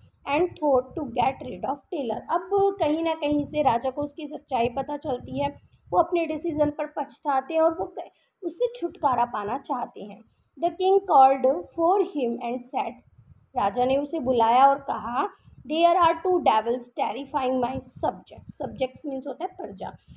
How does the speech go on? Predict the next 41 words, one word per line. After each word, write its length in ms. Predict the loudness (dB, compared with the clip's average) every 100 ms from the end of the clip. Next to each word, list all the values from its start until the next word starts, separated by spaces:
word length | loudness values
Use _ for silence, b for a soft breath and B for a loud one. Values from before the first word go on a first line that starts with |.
| -14 -2
तो 60 |
राजा 260 | 2 2 2
कहते 320 | -4 -4 -2
हैं 200 | -2 -2
कि 200 | -2 -4 B B -8
यहाँ 140 | -6 -2
पर 180 | -2
दो 180 | 0 0
डेविल 480 | 2 2 2 2 -2
हैं 360 | -4 -14 -16 -6
जो 120 | 2
मेरी 360 | 2 2 0
प्रजा 460 | -4 -8 -8 -2 -2
को 140 | -2
बहुत 340 | -6 -6 -6 -2
ही 120 | -4
डरा 440 | 0 4 6 6
रहे 260 | 6 2 -2
हैं। 300 | -6 -8 b b -10 -6
"If 100 | -4
you 240 | 0 4
are 280 | 6 8 6
the 180 | 2 -4
strongest, 1120 | -6 -8 0 2 2 2 4 2 0 -12 -20 _ -4 4
go 160 | 6 6
and 120 | 0
kill 360 | -4 -2 0 -2
them।" 140 | -6 -8
अगर 220 | -6 -6
तुम 180 | -6 -12
सबसे 420 | -10 -10 -4 -2
ज़्यादा 300 | 4 4 4
स्ट्रॉन्ग 400 | -2 -6 -4 -2
हो 160 | -4 -6
तो 160 | -8
जाओ 300 | -6 2 2
और 140 | 2 -2
उन्हें 240 | -2 0
मार 280 | 2 4 4
दो। 160 | 2 -2 B B B -20 _ -6 2
"Right, 240 | 4 2